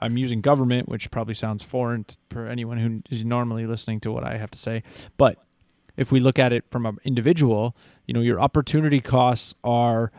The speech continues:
okay, I have a hundred bucks to spend on clothes. Well, I either spend a hundred dollars on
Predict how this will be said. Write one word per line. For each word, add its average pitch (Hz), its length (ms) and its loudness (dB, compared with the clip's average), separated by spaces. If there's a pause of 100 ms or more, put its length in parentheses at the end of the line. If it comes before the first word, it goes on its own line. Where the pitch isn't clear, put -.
okay, 143 200 2
I - 20 6
have 123 100 2
a 117 40 -2
hundred 135 200 2
bucks 123 260 0
to 127 40 -10
spend 127 240 -2
on 117 160 -2
clothes. 117 460 0
Well, 117 100 0
I 117 80 0
either 123 180 0
spend 120 280 -4
a - 20 -10
hundred 131 220 -4
dollars 127 260 0
on 117 300 -4